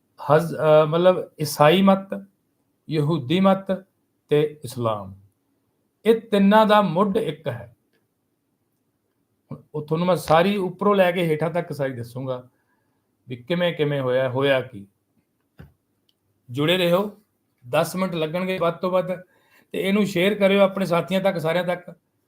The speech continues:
ਜਿਹੜੇ ਤੁਹਾਨੂੰ, ਅਹ, ਲੱਗਦਾ ਵੀ ਤੁਹਾਡੇ ਸ਼ੁਭ ਚਿੰਤਕ ਨੇ, ਤੇ ਤੁਸੀਂ ਉਹਨਾਂ ਦੇ ਸ਼ੁਭ ਚਿੰਤਕ ਹੋ, ਤਾਂ ਉਹਨਾਂ ਤੱਕ ਜਾਣਕਾਰੀ ਜ਼ਰੂਰ ਪਹੁੰਚਾਇਓ। ਪੇਪਰ ਦੇ ਵਿੱਚ ਵੀ ਬਹੁਤ ਜ਼ਰੂਰੀ ਹੈ, ਆਮ ਜਾਣਕਾਰੀ ਲਈ ਵੀ ਬਹੁਤ ਜ਼ਰੂਰੀ ਹੈ।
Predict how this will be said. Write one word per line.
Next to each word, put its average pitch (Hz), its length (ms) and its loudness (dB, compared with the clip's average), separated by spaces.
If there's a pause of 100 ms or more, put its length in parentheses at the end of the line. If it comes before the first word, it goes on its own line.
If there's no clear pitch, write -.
(340)
ਜਿਹੜੇ 160 200 0
ਤੁਹਾਨੂੰ, 160 500 -2
ਅਹ, 147 240 2
ਲੱਗਦਾ 135 340 0
ਵੀ 151 120 -2
ਤੁਹਾਡੇ 139 460 -4 (220)
ਸ਼ੁਭ 156 240 -6
ਚਿੰਤਕ 151 400 -4
ਨੇ, 139 160 -8 (540)
ਤੇ 131 80 -8
ਤੁਸੀਂ 147 280 -6
ਉਹਨਾਂ 160 160 -2
ਦੇ 151 60 -2
ਸ਼ੁਭ 147 200 -4
ਚਿੰਤਕ 151 340 -6
ਹੋ, 147 220 -4
ਤਾਂ 156 100 -6
ਉਹਨਾਂ 165 200 -2
ਤੱਕ 160 220 -4
ਜਾਣਕਾਰੀ 143 500 0
ਜ਼ਰੂਰ 143 240 -2
ਪਹੁੰਚਾਇਓ। 160 500 -2 (400)
ਪੇਪਰ 185 300 0
ਦੇ 220 160 6
ਵਿੱਚ 208 220 0
ਵੀ 208 240 0
ਬਹੁਤ 170 400 0
ਜ਼ਰੂਰੀ 185 360 -2
ਹੈ, 196 200 -6 (440)
ਆਮ 165 260 4
ਜਾਣਕਾਰੀ 139 520 -2
ਲਈ 117 160 -6
ਵੀ 107 80 -18
ਬਹੁਤ 107 320 -20
ਜ਼ਰੂਰੀ 101 240 -20
ਹੈ। 95 140 -20